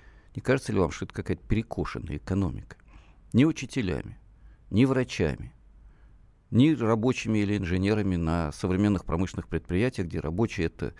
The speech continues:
человек, который разбирается в компьютерах не хуже, чем в станках. Вот что-то здесь не так. Помните, у Высоцкого было: «Нет, ребята, все не так, все не так, ребята».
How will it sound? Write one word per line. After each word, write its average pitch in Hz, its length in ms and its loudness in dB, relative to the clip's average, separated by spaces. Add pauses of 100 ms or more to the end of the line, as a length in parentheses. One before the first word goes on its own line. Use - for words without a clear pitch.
(200)
человек, - 220 0
который 85 300 -2
разбирается 87 520 2
в 78 60 -10
компьютерах 90 540 -4
не 85 80 -2
хуже, 87 240 -6
чем 78 200 -6
в - 40 -12
станках. - 500 -6 (1400)
Вот - 380 -2
что-то - 380 0
здесь 95 340 -6
не 104 160 0
так. - 420 -10 (480)
Помните, 143 280 0
у - 20 2
Высоцкого 85 480 -4
было: 69 300 -6
«Нет, 98 240 -2
ребята, 87 360 -4
все - 180 -6
не 92 120 -2
так, - 260 -8
все - 160 -8
не 87 120 -2
так, - 260 -6
ребята». - 380 -8